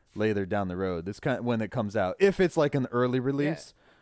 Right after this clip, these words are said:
Speaker 1: or
Speaker 2: Oh,
Speaker 1: if
Speaker 2: that's
Speaker 1: it's
Speaker 2: fucking
Speaker 1: already
Speaker 2: awesome.
Speaker 1: been released, you can watch it right away, but then still have the disc shipped to you. So it's kinda cool.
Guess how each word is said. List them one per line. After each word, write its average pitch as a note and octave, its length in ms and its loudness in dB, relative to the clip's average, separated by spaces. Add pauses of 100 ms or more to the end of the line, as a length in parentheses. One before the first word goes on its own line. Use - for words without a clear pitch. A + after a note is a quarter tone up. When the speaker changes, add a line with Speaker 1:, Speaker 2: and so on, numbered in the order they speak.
(120)
Speaker 1:
or D3 220 6
Speaker 2:
Oh, - 20 4
Speaker 1:
if D3+ 140 4
Speaker 2:
that's - 20 2
Speaker 1:
it's E3+ 160 4
Speaker 2:
fucking E3 140 6
Speaker 1:
already D#3 340 6
Speaker 2:
awesome. C#3+ 100 2
Speaker 1:
been C3+ 220 4
released, D#3 500 4
you C#3 80 0
can B2 200 0
watch B2 340 2
it C3+ 60 2
right B2+ 220 2
away, B2 360 2
but A2 180 0
then G#2+ 180 0
still A2 220 0
have G#2+ 160 2
the F#2+ 80 -2
disc G#2+ 300 -4
shipped - 300 -4
to G2+ 60 -6
you. F#2+ 120 -2
So A#2 160 -2
it's A2+ 100 -4
kinda C3+ 240 0
cool. G#2 320 -4